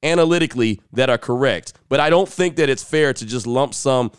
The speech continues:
everything together and everyone together and just say, "Oh, this is a failing product." I don't quite think that. I think if you take a deeper dive and really look into the team and look at what was successful and what went wrong,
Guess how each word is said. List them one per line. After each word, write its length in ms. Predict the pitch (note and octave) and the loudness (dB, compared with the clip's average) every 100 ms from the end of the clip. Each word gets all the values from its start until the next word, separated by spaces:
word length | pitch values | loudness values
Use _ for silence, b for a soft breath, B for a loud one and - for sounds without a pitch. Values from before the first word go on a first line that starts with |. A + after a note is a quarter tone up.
| b | b
everything 480 | - D3 D3 D3 C#3 | -4 -2 0 0 -2
together 380 | B2 A2+ B2+ A#2+ | -2 0 0 2
and 80 | A2+ | 0
everyone 480 | B2+ C3 A#2+ B2+ B2 | 0 0 2 2 0
together 300 | G#2+ A2+ A2 | 0 0 0
and 80 | |
just 120 | A2 A#2+ | -2 -2
say, 140 | B2 | 0
"Oh, 160 | C3+ C#3 | 2 2
this 160 | C3+ | 0
is 80 | A#2+ | -2
a 60 | G#2+ | -4
failing 420 | - C#3+ C3+ A#2 | 0 0 0 0
product." 460 | C3 B2 F#2+ D#2+ b b - | 0 0 0 -4 b b -2
I 40 | |
don't 240 | D3 G3 - | 2 2 0
quite 320 | F#3 E3+ - | -2 -2 -2
think 220 | D3+ C3 | -2 -2
that. 200 | A#2 F#2+ | -2 0
I 60 | F#2 | 0
think 180 | D#3 D#3+ | -2 -2
if 100 | D3+ | -4
you 60 | |
take 260 | C#3+ E3 D#3+ | -2 -2 -2
a 40 | |
deeper 340 | A2+ C#3+ F3+ D#3+ | -4 -6 -2 0
dive 380 | D#3 D3 B2+ - B | 2 2 2 -2 B
and 160 | B2+ | 0
really 220 | D3 F3 D3 | 4 4 2
look 220 | D3 D#3+ - | 0 -4 -2
into 320 | D#3 D#3 D#3 | -2 0 -2
the 120 | A#2 | -2
team 460 | - E3 F3 G3+ A3+ b b - | -2 0 2 2 -2 b b -4
and 180 | C3+ D3 | 2 2
look 200 | F3 E3 | 2 0
at 180 | D#3 | -2
what 380 | B2 C3 E3 - _ _ | -2 0 0 -2 _ _
was 200 | C#3 C3+ | 0 0
successful 680 | C#3+ A2+ D3+ D#3+ - F#3+ F3+ b b | -2 -2 0 0 0 0 0 b b
and 120 | - A#2+ | -6 0
what 180 | D3+ | 0
went 220 | C#3+ D3 B2 | 0 -2 2
wrong, 420 | C3+ E3 F#3+ | 4 6 4